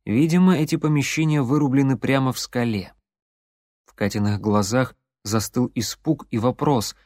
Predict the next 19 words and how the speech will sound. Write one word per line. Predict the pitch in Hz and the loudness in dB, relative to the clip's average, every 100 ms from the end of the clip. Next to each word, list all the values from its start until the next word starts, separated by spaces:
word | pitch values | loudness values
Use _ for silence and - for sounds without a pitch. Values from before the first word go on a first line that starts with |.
| _ | _
что | - - 127 | -16 -2 -2
с | - | 0
ними | 123 123 123 | 0 0 0
будет. | 113 123 98 - _ _ _ _ _ _ _ _ | -2 -2 -4 -8 _ _ _ _ _ _ _ _
Хирург | - - 147 151 | -2 2 2 0
впереди, | - - 156 156 113 110 110 - | -6 -2 0 0 0 0 -4 -2
видна | 113 107 117 | 0 2 2
лишь | 117 110 | 2 0
напряжённая | 113 113 104 117 113 113 | -2 0 2 2 2 0
спина. | - - 110 104 98 - _ _ _ _ | -2 -2 0 0 -2 -8 _ _ _ _
Кажется, | 120 110 104 - 117 113 _ _ - | 0 0 -2 -2 -2 -2 _ _ -6
их | 107 - | -6 -4
тащат | - 123 - 117 | -2 -2 -2 -6
в | - | -4
подземные | 117 98 120 117 117 | -4 0 0 2 0
казематы, | - 107 113 143 170 117 95 85 _ _ - | 0 -2 0 0 0 0 -6 -14 _ _ -2
то | 120 | 2
есть | 113 - - | 2 -2 -6
темницу. | 127 131 120 98 - - | -4 -2 -2 -4 -6 -12